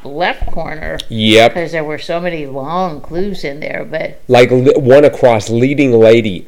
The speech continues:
Speaker 2: alpha female.
Speaker 1: Yeah.
Speaker 2: It's like, whoa.
Speaker 1: Uh-huh.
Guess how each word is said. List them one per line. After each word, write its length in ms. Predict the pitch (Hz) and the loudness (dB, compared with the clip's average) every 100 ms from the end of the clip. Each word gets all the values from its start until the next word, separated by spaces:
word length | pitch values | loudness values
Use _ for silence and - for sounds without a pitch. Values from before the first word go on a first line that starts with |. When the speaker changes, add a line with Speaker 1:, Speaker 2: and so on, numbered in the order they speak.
| 90 | 2
Speaker 2:
alpha 400 | 113 131 - 127 | 4 4 2 0
female. 640 | - 120 117 110 90 76 - | 0 -4 -2 0 -2 -6 -6
Speaker 1:
Yeah. 160 | 180 170 | -2 0
Speaker 2:
It's 40 | |
like, 160 | 92 85 | -2 -4
whoa. 640 | 87 98 135 104 82 80 - | -4 4 6 6 2 -6 -10
Speaker 1:
Uh-huh. 480 | 165 147 151 156 | -10 -10 -8 -8